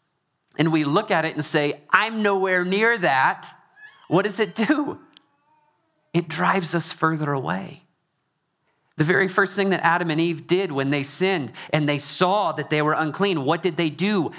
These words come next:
They hid. S-, the law compounds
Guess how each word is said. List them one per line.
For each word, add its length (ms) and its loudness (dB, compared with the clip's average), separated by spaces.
They 280 0
hid. 680 -2
S-, 200 -8
the 220 2
law 800 0
compounds 1400 0